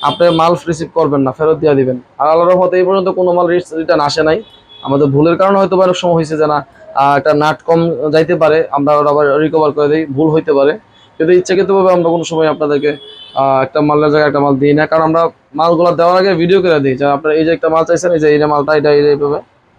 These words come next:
তো আপনারা কিছু মনে করবেন না, যদি মনে হয় যে না, আমাদের কাছ থেকে অর্ডার দেওয়া যায়,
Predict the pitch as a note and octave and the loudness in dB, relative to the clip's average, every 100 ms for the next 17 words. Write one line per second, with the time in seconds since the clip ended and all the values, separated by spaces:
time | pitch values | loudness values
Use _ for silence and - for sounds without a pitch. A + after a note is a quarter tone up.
0 | _ - _ _ _ _ F3 F3+ F3 E3+ | _ -20 _ _ _ _ 2 4 4 2
1 | F3+ F#3 F#3 F#3+ G3 G3 G3+ G3+ F#3+ G3+ | 0 -2 0 0 0 0 0 0 0 0
2 | G3 G3+ G3 F#3+ F3+ F3+ F#3 F3+ F3+ E3+ | 0 0 0 2 0 0 -2 -2 0 2
3 | E3+ E3 F3 E3+ G3+ | 2 0 0 0 -2